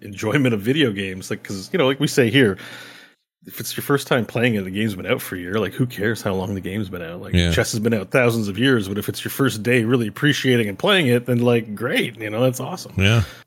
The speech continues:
Speaker 2: Nothing
Speaker 1: So,
Speaker 2: wrong with a little chess
Speaker 1: I don't know.
Speaker 2: here and there. Uh, all right.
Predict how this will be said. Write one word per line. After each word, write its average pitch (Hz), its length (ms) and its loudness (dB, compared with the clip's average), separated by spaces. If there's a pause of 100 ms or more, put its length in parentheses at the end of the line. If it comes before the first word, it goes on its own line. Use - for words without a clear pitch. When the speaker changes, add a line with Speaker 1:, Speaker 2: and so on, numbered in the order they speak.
(200)
Speaker 2:
Nothing 98 180 4
Speaker 1:
So, 104 60 4
Speaker 2:
wrong 104 120 6
with 87 60 6
a - 20 4
little 82 140 4
chess 90 340 2
Speaker 1:
I 101 100 -2
don't - 40 -6
know. 101 180 -8 (180)
Speaker 2:
here 82 160 2
and 76 100 0
there. 82 180 -2 (840)
Uh, 98 460 4
all 107 60 -2
right. 80 240 2